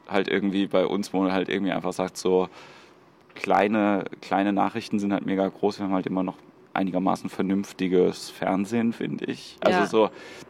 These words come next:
Speaker 1: ne, natürlich ist das, was sie produzieren, scheiße und den Tatort kannst du nicht angucken, aber
Speaker 2: <laughs>
Speaker 1: das, äh,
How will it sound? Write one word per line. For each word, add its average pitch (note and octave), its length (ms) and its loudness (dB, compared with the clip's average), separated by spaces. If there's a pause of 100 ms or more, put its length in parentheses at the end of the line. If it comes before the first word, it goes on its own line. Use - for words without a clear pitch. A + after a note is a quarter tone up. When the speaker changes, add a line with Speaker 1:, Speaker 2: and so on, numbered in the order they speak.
(520)
Speaker 1:
ne, G#2 260 2
natürlich G#2 280 0
ist - 80 -2
das, G#2+ 120 0
was G#2+ 100 2
sie - 60 -4
produzieren, G2 500 2
scheiße G2+ 280 0
und F#2+ 80 -2
den F#2 160 -2
Tatort G#2 280 2
kannst A2+ 200 -4
du A#2+ 40 -2
nicht F#2 120 -2
angucken, G#2+ 320 -4
aber F#3 200 0
Speaker 2:
<laughs> G#3 680 0
Speaker 1:
das, - 240 6 (100)
äh, G#2+ 220 6